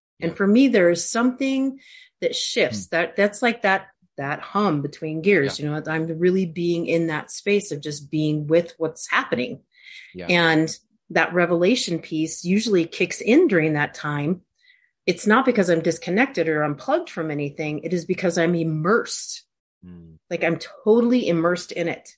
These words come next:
Speaker 1: And I'm in a space of allowance of letting in whatever's wanting to come in.
Speaker 2: Yeah. Yeah.
Speaker 1: <clears throat>
Speaker 2: Huh. Well, when I think
Speaker 1: Mm-hmm.
Speaker 2: I sh-, what's that?
Speaker 1: Go ahead.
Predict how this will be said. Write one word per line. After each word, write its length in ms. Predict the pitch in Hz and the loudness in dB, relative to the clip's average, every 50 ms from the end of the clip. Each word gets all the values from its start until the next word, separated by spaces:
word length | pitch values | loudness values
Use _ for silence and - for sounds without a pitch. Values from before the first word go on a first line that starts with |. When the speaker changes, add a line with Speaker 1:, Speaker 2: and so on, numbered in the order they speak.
| _ _ _ _ _ | _ _ _ _ _
Speaker 1:
And 100 | - 165 | -4 -2
I'm 140 | 170 165 147 | 0 0 2
in 100 | 170 180 | 4 4
a 60 | 190 | 2
space 340 | 190 - - - 214 208 - | 2 0 2 2 2 2 2
of 100 | - 160 | 0 -2
allowance 600 | 170 151 160 175 190 208 185 165 147 147 - - - | -2 0 0 2 2 2 2 0 0 -2 -6 -10 -10
of 160 | - 175 160 160 | -10 -10 -4 0
letting 320 | 175 170 170 170 165 170 | 2 2 4 2 2 0
in 320 | - 190 196 185 175 160 151 | 0 0 0 0 0 0 0
whatever's 640 | 165 160 - - 170 180 185 196 190 196 - - 165 | 0 -2 -2 -2 -4 -2 -2 -2 -2 -4 -6 -8 -8
wanting 320 | 175 175 170 170 165 156 | -6 -4 -4 -4 -6 -6
to 120 | - 160 151 | -10 -14 -14
come 200 | - 156 156 147 | -10 -8 -6 -6
in. 300 | 147 139 113 - - _ _ _ _ _ _ | -6 -6 -8 -10 -16 _ _ _ _ _ _
Speaker 2:
Yeah. 200 | - 95 95 87 - _ _ _ _ _ _ _ _ _ _ _ _ _ _ _ _ _ _ _ _ _ _ _ _ _ _ - | -14 -12 -12 -12 -14 _ _ _ _ _ _ _ _ _ _ _ _ _ _ _ _ _ _ _ _ _ _ _ _ _ _ -14
Yeah. 300 | - - 101 104 104 - - | -10 -8 -8 -8 -8 -6 -2
Speaker 1:
<clears throat> 0 | - 233 214 202 180 147 139 - _ _ _ _ _ _ _ _ _ _ _ _ _ _ _ _ _ _ | 0 2 2 2 0 -2 -8 -16 _ _ _ _ _ _ _ _ _ _ _ _ _ _ _ _ _ _
Speaker 2:
Huh. 220 | - - 117 - - _ _ _ _ _ _ _ _ _ _ _ _ | -8 -8 -8 -8 -8 _ _ _ _ _ _ _ _ _ _ _ _
Well, 120 | - 131 131 | -4 -2 0
when 140 | 131 135 131 | 0 0 0
I 100 | 117 104 | 0 -2
think 300 | - - 170 170 170 - | -2 -4 -4 -4 -4 -6
Speaker 1:
Mm-hmm. 100 | - 104 | -10 -10
Speaker 2:
I 80 | 92 | -10
sh-, 140 | 90 - - _ _ _ _ _ _ _ _ _ _ - | -10 -12 -16 _ _ _ _ _ _ _ _ _ _ -14
what's 180 | 107 110 - | -14 -10 -6
that? 160 | - 95 101 123 139 123 _ _ _ _ _ _ _ _ _ _ _ _ _ _ _ - | -6 -6 -6 -6 -10 -18 _ _ _ _ _ _ _ _ _ _ _ _ _ _ _ -2
Speaker 1:
Go 100 | - 220 | 0 2
ahead. 260 | 262 254 208 226 - | 2 2 0 -2 -6